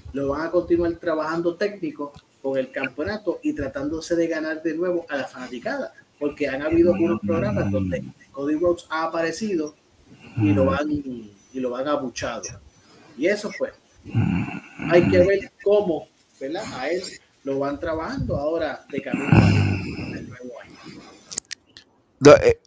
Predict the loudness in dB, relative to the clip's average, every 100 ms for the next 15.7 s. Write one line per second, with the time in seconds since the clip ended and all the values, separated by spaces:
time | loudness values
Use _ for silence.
0 | 10 12 12 12 12 12 12 12 10 8
1 | 10 12 12 10 8 6 4 4 2 2
2 | 2 6 6 6 4 -4 _ _ -14 -4
3 | 0 4 6 6 4 2 0 0 4 6
4 | 6 4 0 -2 -2 2 2 4 4 4
5 | 0 -2 -2 -4 -18 _ _ _ _ _
6 | -4 -2 2 2 4 2 2 0 -2 -2
7 | -4 -4 -2 0 0 -2 -4 _ _ _
8 | _ -20 -16 -14 -16 -20 _ -2 -2 -2
9 | -4 0 0 -2 -6 -10 _ _ -4 -2
10 | -4 -4 -2 -4 0 -2 0 0 0 2
11 | 0 0 0 0 -2 -2 2 4 2 0
12 | -2 -2 -2 -4 2 4 4 2 -2 0
13 | 2 2 2 0 -2 0 2 4 4 4
14 | 4 2 4 4 4 2 4 4 6 4
15 | 2 6 8 10 8 6